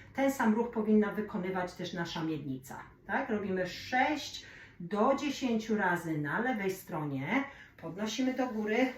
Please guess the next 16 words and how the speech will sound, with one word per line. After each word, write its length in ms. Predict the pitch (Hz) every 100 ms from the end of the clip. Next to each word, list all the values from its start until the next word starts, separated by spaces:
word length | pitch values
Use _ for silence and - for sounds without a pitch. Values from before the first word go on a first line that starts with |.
| -
ten 220 | 170 160
lewy 240 | 156 170 254
pośladek 580 | 262 - 220 202 202 202
powinien 320 | 202 202 -
tutaj 260 | - 185
bardzo 560 | 151 151 156 185 190 247
mocno 360 | 254 247 - 247
pracować 800 | - 240 233 208 196 208 349 349 - - - - - -
i 100 | 269
robimy 400 | 311 302 294 285
to 120 | 262
samo 300 | - 240 220
na 180 | 214 185
drugiej 340 | 175 151 147
nodze, 260 | 131 - - - - -
tak? 260 | 214 302